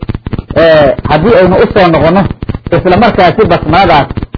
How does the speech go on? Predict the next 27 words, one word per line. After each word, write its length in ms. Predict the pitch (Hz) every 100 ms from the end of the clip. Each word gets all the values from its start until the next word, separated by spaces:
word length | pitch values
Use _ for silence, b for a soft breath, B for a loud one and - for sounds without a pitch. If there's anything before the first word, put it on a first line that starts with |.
| -
oo 140 | - 180
markaasi 440 | 202 185 175 156
waxa 240 | 202 165 190
weeye, 260 | 180 170
Faatixada 500 | 143 156 - 185 190
ma 120 | 160
ka 120 | 143 160
mid 160 | 208 -
tahay, 200 | 147 127 - -
mase 280 | - 202 190
ka 120 | - 165
mid 200 | 226 180
maahan, 340 | 165 139 127 - -
haddii 320 | - 143 226
aynu 200 | 170 170 160
wax 160 | -
yar 140 | 180 170
u 100 | 214
soo 180 | 165 143
laabanno. 400 | 135 131 135 127 - - - - - - 107 - - - - -
Waxa 260 | 185 220 277
weeye, 260 | 240 208
waxaa 340 | 214 247 240 226
maaragtay 480 | 233 196 - 190 170
soo 180 | 254 226
qaadanaynaa 560 | 196 190 202 175 160
xadiidka 560 | - 160 208 233 - 139